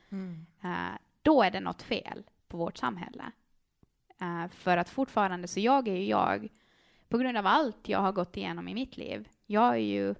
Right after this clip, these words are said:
Speaker 2: det har ju format mig till den jag är idag. Men bara för att jag är ärlig och öppen om, om en kvinnosjukdom som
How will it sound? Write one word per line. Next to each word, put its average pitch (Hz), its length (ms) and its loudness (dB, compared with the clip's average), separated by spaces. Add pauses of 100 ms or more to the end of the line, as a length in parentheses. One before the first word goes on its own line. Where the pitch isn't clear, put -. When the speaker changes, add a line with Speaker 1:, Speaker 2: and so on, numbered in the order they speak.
(360)
Speaker 2:
det 214 220 -4
har 226 80 4
ju 208 140 0
format 190 420 -4
mig 180 200 -6
till 185 140 -6
den 175 200 -4
jag 165 260 -6
är 175 180 -4
idag. 220 320 2 (800)
Men 185 420 -2
bara 220 340 4
för 185 180 -4
att 180 160 -4
jag 180 160 0
är 220 220 0
ärlig 190 280 -4 (200)
och 175 400 -4
öppen 202 500 -4 (360)
om, 175 400 -6 (680)
om 202 260 -2
en 185 140 -2
kvinnosjukdom 190 960 -4 (140)
som 214 420 0